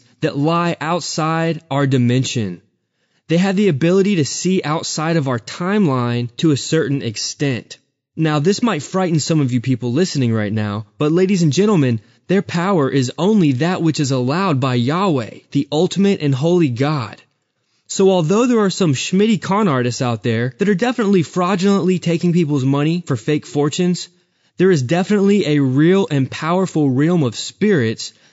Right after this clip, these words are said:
that do contain the ability to soothsay and do signs and wonders that will get people highly addicted to spiritism and involvement in the occult. But on the other hand, folks, these spirits can be very dangerous and do much damage to people's lives, bodies,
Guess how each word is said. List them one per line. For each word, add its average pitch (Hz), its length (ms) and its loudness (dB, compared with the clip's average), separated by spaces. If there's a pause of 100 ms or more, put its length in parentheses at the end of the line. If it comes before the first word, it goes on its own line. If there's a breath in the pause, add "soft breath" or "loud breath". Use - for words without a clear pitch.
(100)
that 135 180 -2
do 185 180 2
contain 208 440 2
the 196 100 4
ability 151 500 4
to 127 100 0
soothsay 120 800 -2 (280 soft breath)
and 190 320 2
do 151 140 4
signs 160 460 0
and 139 180 2
wonders 143 480 2 (220 soft breath)
that 131 120 -2
will 139 100 2
get 160 200 0
people 143 300 -2
highly 190 420 -2
addicted 165 400 0
to 131 80 -2
spiritism 123 840 0 (120)
and 139 140 2
involvement 147 640 0
in 135 100 2
the 127 140 2
occult. 110 580 -4 (460)
But 160 160 2
on 214 160 4
the 170 140 4
other 202 180 4
hand, 147 280 2
folks, 131 440 0 (160)
these 180 260 2
spirits 180 400 0
can 156 140 2
be 131 140 4
very 139 420 2
dangerous 151 680 0 (240 soft breath)
and 143 100 2
do 147 140 4
much 139 420 0
damage 147 440 2
to 131 60 -2
people's 135 360 0
lives, 156 640 -2
bodies, 156 640 -2